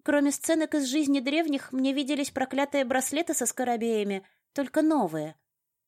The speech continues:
«Об этом поподробнее».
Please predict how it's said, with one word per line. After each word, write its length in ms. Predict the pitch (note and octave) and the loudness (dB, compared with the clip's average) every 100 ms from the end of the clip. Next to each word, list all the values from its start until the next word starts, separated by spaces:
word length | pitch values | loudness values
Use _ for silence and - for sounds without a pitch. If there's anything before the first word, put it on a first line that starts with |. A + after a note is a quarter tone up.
| _ _ _ _ _ _ _ _ _ | _ _ _ _ _ _ _ _ _
«Об 320 | - A2+ G#2 | -6 -4 -2
этом 440 | A#2 A#2 - F3+ | -4 -4 -6 -6
поподробнее». 960 | F#3+ E3+ F3 F#3+ E3+ C3+ A#2+ C3 C3+ C3+ | -4 -4 -2 -2 -2 -2 -2 -4 -4 -6